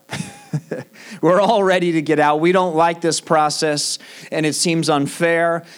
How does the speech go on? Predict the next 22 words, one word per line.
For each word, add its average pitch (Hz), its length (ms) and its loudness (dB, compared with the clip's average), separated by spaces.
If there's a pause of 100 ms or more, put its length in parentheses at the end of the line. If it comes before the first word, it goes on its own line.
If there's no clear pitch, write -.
and 135 100 -2
it 131 80 0
seems 160 360 0
like, 139 380 0
"Why?" 160 720 2 (180)
And 120 140 0
we 131 60 0
can 135 120 0
ask 147 260 2
all 185 240 4
those 185 240 0
questions. 170 580 0
We 151 100 0
just 147 220 0
need 151 180 0
to 139 100 2
let 131 480 0
God 127 560 2 (460)
do 139 300 2
what 135 180 0
he's 120 340 -2
doing. 113 640 0